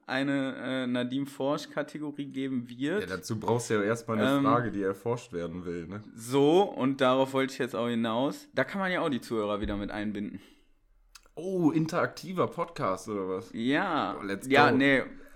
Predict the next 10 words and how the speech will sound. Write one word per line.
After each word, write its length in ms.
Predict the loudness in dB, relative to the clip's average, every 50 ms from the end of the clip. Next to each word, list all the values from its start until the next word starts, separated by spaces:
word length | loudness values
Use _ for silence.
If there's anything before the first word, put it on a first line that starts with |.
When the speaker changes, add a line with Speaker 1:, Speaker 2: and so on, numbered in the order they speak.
| -20 -20 -20 -20 -20 _ _ _ -4
Speaker 1:
Ja, 180 | 2 4 4
im 140 | 6 4 2 2
Prinzip 560 | 0 -2 -2 -2 -4 -6 -8 -8 -8 -6 -4
halt, 360 | -2 -2 -2 -2 -4 -4 -4
dass 300 | -4 -4 -6 -10 -16 _
du, 400 | -8 -6 -6 -4 -4 -6 -6 -4
äh, 380 | -2 -2 -2 0 -2 -2 -4 -6 -8 -12 _ _ _ _ _ _ _ _ _
ja, 240 | -4 -2 -2 -2 -4
Fragen 420 | -8 -4 0 2 2 2 2 0 -2
annimmst 640 | -4 -4 -4 -4 -4 -4 -6 -8 -10 -12 -14 -14